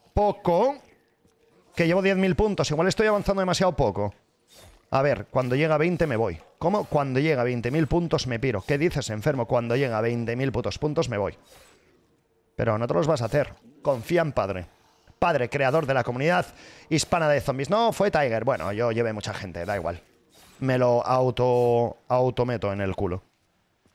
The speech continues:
Vale, vamos a hacer otra vez bola. Tú no.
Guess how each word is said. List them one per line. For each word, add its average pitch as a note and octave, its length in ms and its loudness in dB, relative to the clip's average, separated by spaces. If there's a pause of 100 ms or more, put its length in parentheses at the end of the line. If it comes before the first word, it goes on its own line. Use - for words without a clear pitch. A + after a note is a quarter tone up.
(420)
Vale, G3 360 2 (120)
vamos F#3+ 260 0
a G#3 40 2
hacer G3+ 160 2
otra G3 160 2
vez F#3 120 2
bola. C4 320 2 (680)
Tú G3 140 2
no. A#3 160 0